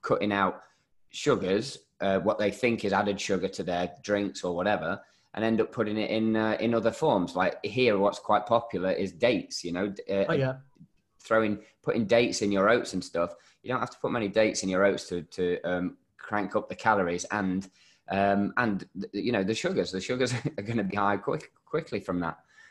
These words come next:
Speaker 1: So I just think there's a, a very much a, a stigma attached to s-, sugar that needs to be addressed by trainers, because where that everybody thinks, "Oh, cut out sugar, cut out sugar, cut out sugar." But we actually know that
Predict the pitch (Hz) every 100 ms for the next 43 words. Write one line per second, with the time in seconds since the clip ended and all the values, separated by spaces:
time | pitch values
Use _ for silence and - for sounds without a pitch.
0 | - - 107 104 - - - 110 135 131
1 | 113 113 110 85 - 107 98 117 117 117
2 | 113 110 110 107 101 98 98 98 - -
3 | 123 104 107 98 95 101 92 - 95 92
4 | - - - _ _ _ - - 98 82
5 | 95 127 - _ - 101 110 98 - 95
6 | 101 98 92 - _ _ 101 98 113 110
7 | - - 90 87 107 104 87 90 - 95
8 | 101 95 - - _ 107 107 92 98 104
9 | - - 104 101 101 101 98 98 - 104
10 | - - 82 90 - 101 92 - 76 85
11 | - 85 85 69 58 - 107 90 85 92
12 | 95 101 - 90 92 107 92 92 -